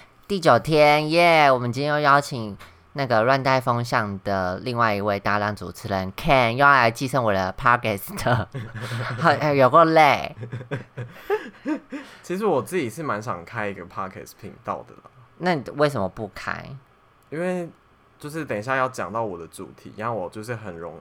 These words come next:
Speaker 2: 易，
Speaker 1: 放弃。
Speaker 2: 呃，不是放弃，就是我会做事情很犹豫不决。
Speaker 1: 所以你今天要来我的 Podcast 聊这个？
Speaker 2: 对，我要来聊这个。
Speaker 1: 好，
Speaker 2: <laughs>
Speaker 1: 请，请，请开始。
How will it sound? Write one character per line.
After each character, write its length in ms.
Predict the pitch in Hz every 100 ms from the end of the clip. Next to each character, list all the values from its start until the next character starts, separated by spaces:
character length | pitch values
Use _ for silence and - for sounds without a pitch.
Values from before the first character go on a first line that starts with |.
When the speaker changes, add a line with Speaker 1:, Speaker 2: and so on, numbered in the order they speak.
| -
Speaker 2:
易， 360 | 104 92 87 80 113 _ _ _ _
Speaker 1:
放 340 | _ 98 113 95
弃。 380 | 87 - - 131
Speaker 2:
呃， 140 | 101 -
不 100 | 131
是 80 |
放 240 | 180 180 156
弃， 120 | 151
就 100 | 165
是 100 | 185
我 140 | 139
会 260 | 104 123 127 - _ _ _ _ -
做 280 | - - 165
事 140 | 165
情 160 | - 104
很 100 | 92
犹 180 | 95
豫 80 | 117
不 220 | 117 117
决。 260 | 101 - - - 123 _ - -
Speaker 1:
所 200 | - 143
以 40 |
你 100 | 123
今 100 | 98
天 100 | 120
要 140 | 117 117
来 260 | 95 90 -
我 160 | 110 98
的 100 | 98
Podcast 560 | 113 110 107 - 98
聊 240 | 92 87 98
这 80 | 98 95
个？ 260 | 92 101 - _
Speaker 2:
对， 100 | -
我 180 | 110 98
要 60 | 117
来 160 | 107
聊 220 | 90 87 76
这 140 | 95
个。 220 | - - - _ -
Speaker 1:
好， 420 | - 113 92 90 - 123 139
Speaker 2:
<laughs> 340 | 147 135 135
Speaker 1:
请， 360 | 120 - 170 127 -
请， 340 | - 131 113 -
请 200 | - 131
开 140 | 160 151 226
始。 480 | - - 175 127 104